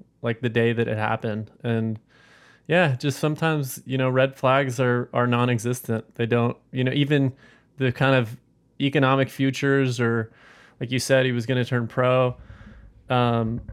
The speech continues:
that, even that doesn't factor into it sometimes.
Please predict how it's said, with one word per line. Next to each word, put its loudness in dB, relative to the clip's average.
that, 0
even -2
that 2
doesn't 0
factor -2
into 0
it -4
sometimes. -4